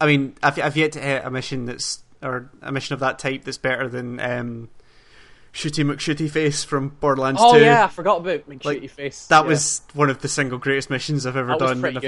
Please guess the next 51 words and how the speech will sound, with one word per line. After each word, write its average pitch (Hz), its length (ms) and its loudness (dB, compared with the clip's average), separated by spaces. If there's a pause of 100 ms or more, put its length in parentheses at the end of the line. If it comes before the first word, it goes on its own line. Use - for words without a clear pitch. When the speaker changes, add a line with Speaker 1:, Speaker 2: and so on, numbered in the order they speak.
Speaker 1:
video 135 120 2
game. 131 120 4
Speaker 2:
yeah. 120 200 -2 (300)
Speaker 1:
It 143 60 -8
was 131 180 -8
astounding. 131 440 -4 (800)
Speaker 2:
Like, - 120 4
it's 127 140 4
a 220 40 8
Speaker 1:
Um, 202 60 4
Speaker 2:
really - 180 0
easy 175 360 -2
joke, 151 420 0
but 147 100 -2
it's 131 140 -4
still 160 180 0
pretty 151 340 -2
Speaker 1:
it 226 60 2
was 240 140 2
Speaker 2:
funny. 165 60 2 (240)
Speaker 1:
such - 120 2
an 220 80 -2
easy 180 240 -2
joke. 160 360 0 (580)
And 180 120 2
it, 180 360 -4
it, 180 80 -14
like, 180 240 2 (1000)
I 185 100 2
don't 196 180 2
know 202 80 4
what 196 120 2
you 190 60 -2
expected 185 580 2
once 165 220 -4
you 156 60 -2
shot 160 240 2
him 175 60 -4
in 165 60 -2
the 156 60 -2
face, 180 400 -2
but - 420 0
it's 185 160 -4
exactly 165 380 0
what 151 180 4
happened. 185 460 2
And 180 80 -10
you 156 60 -2
went, 147 180 -4
"Oh, 254 160 2
okay," 262 240 2